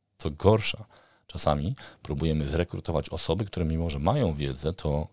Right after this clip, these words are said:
mm, uważają, że jest złym pomysłem, żeby się tą wiedzą dzielić. Ja zawsze zachęcam moich klientów do tego, żeby spojrzeć na rekrutację do programu social sellingowego czy employee advocacy, y, nie tyle od strony wiedzy, jaką posiada dana osoba,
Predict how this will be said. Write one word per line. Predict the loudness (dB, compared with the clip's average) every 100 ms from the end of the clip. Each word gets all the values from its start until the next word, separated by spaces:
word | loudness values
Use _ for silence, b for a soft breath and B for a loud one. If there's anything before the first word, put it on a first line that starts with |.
| -12
mm, | -12 -12 -14
uważają, | -6 0 2 4 2
że | 2 2 0 -2 -12 -20 -20 _
jest | -4 -4 -4
złym | 0 2
pomysłem, | 2 0 0 -2 -4
żeby | -4
się | -4
tą | -4 -4
wiedzą | -2 -2 -2
dzielić. | -2 -6 -8 -10 -12 _ b b b b b b b _ _ _ _ _ _ 2
Ja | 6 6 4
zawsze | 0 0 0
zachęcam | -2 0 -2 -2 -4
moich | -4 -6
klientów | -6 -6 -4 -6
do |
tego, | -4 -4
żeby | -2 -4
spojrzeć | -4 4 6 6 0
na | -2 -2
rekrutację | -2 -6 -4 -2 -2 -4
do | -4
programu | -4 -2 0 0
social | 0 0 0 -2
sellingowego | -2 -2 -2 -2 -2 -2
czy | -4
employee | -4 -2 -2
advocacy, | -4 -6 -8 -6 -2 -4 B B B B -8
y, | -4 -2 -4 -8
nie | -10 -4
tyle | 0 2
od | 2 0
strony | 0 2 2 2
wiedzy, | -2 2 6 6 6 4
jaką | 2 -2 -4
posiada | 0 2 2 0
dana | 0 -2 -2
osoba, | -2 -4 -4 0 0